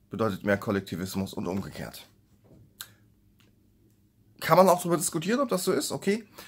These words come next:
nehmen wir es einfach mal so hin. Ich will ja auf ein Thema hinaus. Behalte das ganz kurz mal im Blick. Also, der Spruch sagt, es ist nicht wichtig, dass ich lebe, nur dass ich meine Pflicht tue. Das heißt, die Pflicht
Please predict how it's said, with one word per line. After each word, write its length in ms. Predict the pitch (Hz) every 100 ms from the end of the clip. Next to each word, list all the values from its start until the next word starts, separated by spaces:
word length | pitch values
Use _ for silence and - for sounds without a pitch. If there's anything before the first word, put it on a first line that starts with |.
| - _ _
nehmen 200 | - 151
wir 40 | 160
es 100 | 135
einfach 180 | 107 110
mal 140 | 95
so 100 | 90
hin. 240 | 85 78 -
Ich 160 | 98
will 120 | 123
ja 80 | 127
auf 160 | 104 -
ein 60 |
Thema 240 | 98 98 82
hinaus. 460 | 78 76 69 - - _ _ _ _ _ _ - - - _ _ _ _
Behalte 220 | 127 151 160
das 160 | 156
ganz 240 | 151 131 -
kurz 520 | - 123 123 - - _ _ _ _ _
mal 220 | 107 110
im 180 | - 117
Blick. 260 | 95 82 -
Also, 400 | 95 110 104 73 - _ _ _ _ _ _ _ -
der 60 |
Spruch 280 | 92 - 135
sagt, 300 | - 120 -
es 40 |
ist 60 | -
nicht 160 | 104 131
wichtig, 160 | -
dass 160 | 110 104
ich 100 | -
lebe, 240 | 117 131
nur 140 | 123 120
dass 100 | 117
ich 60 |
meine 160 | 113 107
Pflicht 320 | - 120 -
tue. 240 | - 80 104 - - - - -
Das 140 | -
heißt, 440 | 120 120 - - - -
die 60 | 80
Pflicht 600 | - 117 139 - -